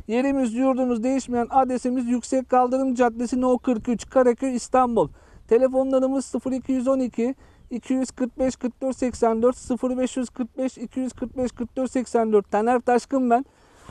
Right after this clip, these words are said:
Şimdi arazi kısa test çalışmamızda altınımız burada. Cihaz nasıl tepki verecek onu anlatımını yapacağım. Bakın arkadaşlar, uzaklaştım. Cihazı tutuyorum. Cihaz taramasını yapıyor.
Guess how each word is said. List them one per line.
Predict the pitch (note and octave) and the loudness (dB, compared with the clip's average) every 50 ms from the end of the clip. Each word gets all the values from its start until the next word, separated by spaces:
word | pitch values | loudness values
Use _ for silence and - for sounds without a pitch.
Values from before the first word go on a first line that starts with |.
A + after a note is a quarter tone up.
| - - | -20 -6
Şimdi | - - D4 C#4+ C4+ B3 | 0 0 2 4 4 4
arazi | - B3+ C#4 C#4+ D4 D4 C#4+ C4+ C#4 | 4 6 6 6 6 4 4 2 0
kısa | - - C#4 C#4 C#4 B3+ | -2 -2 0 0 2 2
test | D4 D4 C#4+ - | 2 0 0 2
çalışmamızda | - C#4 C4 B3 - B3+ B3 A#3+ A#3+ A3+ A3 B3 C4 B3+ - | 2 2 2 4 2 2 2 4 4 4 4 2 2 2 4
altınımız | C4 C4+ C#4+ C#4+ C4+ - C#4+ C#4 C#4 C#4 C4+ B3 B3+ | 4 4 4 4 2 2 0 2 2 2 0 0 2
burada. | C#4 C#4+ C4+ A#3 B3+ B3+ A#3 | 2 2 2 4 2 2 2
Cihaz | - - C#4 C#4 C#4+ C#4 - - - _ | 2 2 4 4 4 2 -2 -6 -8 _
nasıl | - C#4 C4+ D#4+ | -2 0 0 0
tepki | C4+ - C#4 C4+ A#3 - B3+ B3 | 0 0 0 0 0 0 0 2
verecek | B3 B3 B3 A#3+ C#4 C#4+ - - | 4 4 4 4 2 2 2 2
onu | C#4 C#4 C#4 C#4 C4 - | 2 4 2 2 2 2
anlatımını | C4 B3+ B3 B3 B3 A#3+ - A3 A3+ A#3 | 2 2 4 4 2 2 2 2 4 4
yapacağım. | A3+ G#3 - G#3+ F#3 E3 F3 E3 D3+ - - - - - - - - - - - - - - - - - - - - - - - - - - - - - - - - - | 4 4 2 0 0 2 2 0 0 -2 -10 -16 -16 -14 -14 -12 -10 -10 -10 -10 -14 -18 -20 -20 -20 -20 -20 -20 -18 -18 -16 -18 -18 -18 -18 -18 -18 -16 -14 -10 0 2
Bakın | C#4+ C#4 B3+ C#4+ | 2 4 4 4
arkadaşlar, | C4 B3+ B3+ A#3+ B3+ B3+ B3+ A#3 - - A3 G3+ | 4 4 4 6 6 4 4 4 4 4 4 4
uzaklaştım. | A3 A#3+ A#3 C4 C4+ - - C#4+ C4+ B3+ - - - B3+ C4+ - - - - - - - - - - - - - - | 4 4 4 4 4 4 4 4 4 4 4 2 2 2 2 0 -2 -8 -10 -10 -8 -4 -2 -2 -2 -2 -4 0 2
Cihazı | C4+ C#4 C#4 C4 C#4+ C#4 | 4 6 6 6 4 2
tutuyorum. | - D#4 - - C#4+ C4+ B3+ C4+ C#4 - | 2 0 0 2 4 4 4 2 0 -2
Cihaz | B3 C4 C4+ C#4 C#4 C4 - | 0 2 4 4 4 4 2
taramasını | - C#4 C#4 C#4+ C#4 C4+ - - B3+ C4 | 2 2 2 2 2 0 0 2 0 2
yapıyor. | C#4 C#4 C4+ - B3+ A#3+ A#3+ C4 C4+ | 2 2 2 2 4 4 4 4 2